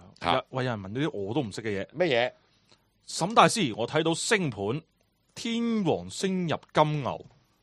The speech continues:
Speaker 2: 啊，你唔係你嗰範㗎喎，
Speaker 1: 唔係我嗰範，
Speaker 2: 你係
Speaker 1: 講啊，咁跟住點呢？
Speaker 2: 會唔會經濟衰退？
Speaker 1: 嗱，我就唔知天王星入金牛會唔會經濟衰退，我淨係知道戊戌年呢，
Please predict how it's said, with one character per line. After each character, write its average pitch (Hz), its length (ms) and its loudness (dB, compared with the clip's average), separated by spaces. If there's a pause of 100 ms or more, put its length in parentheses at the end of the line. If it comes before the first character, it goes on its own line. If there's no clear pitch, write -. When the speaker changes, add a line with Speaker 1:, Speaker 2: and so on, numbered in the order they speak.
(240)
Speaker 2:
啊， 117 100 -2
你 113 80 0
唔 104 60 -2
係 87 100 -8
你 87 80 -6
嗰 104 100 -2
範 87 240 -4
㗎 82 60 -12
喎， 82 140 -8
Speaker 1:
唔 110 40 -6
係 107 140 4
我 139 240 6
嗰 - 20 4
範， 127 120 8
Speaker 2:
你 98 60 -2
係 - 40 -8
Speaker 1:
講 120 140 8
啊， 165 120 8
咁 143 220 6
跟 160 120 8
住 139 120 4
點 123 140 4
呢？ 151 160 2 (180)
Speaker 2:
會 147 160 -2
唔 120 100 -6
會 107 140 -6
經 160 440 -2
濟 110 460 -2 (320)
衰 127 340 -6
退？ 110 140 -8 (840)
Speaker 1:
嗱， 151 280 12
我 202 140 12
就 202 140 12
唔 147 180 -4
知 254 300 6 (180)
天 247 320 2
王 131 260 4
星 214 240 4
入 180 100 8 (140)
金 196 200 6
牛 156 160 6 (120)
會 135 80 4
唔 120 80 -4
會 113 140 2
經 151 220 2
濟 123 140 4
衰 120 200 4
退， 98 240 2 (560)
我 190 260 12
淨 160 240 4
係 143 260 6
知 214 260 6
道 170 140 8
戊 120 360 6
戌 202 180 10 (160)
年 90 220 -6
呢， 139 240 0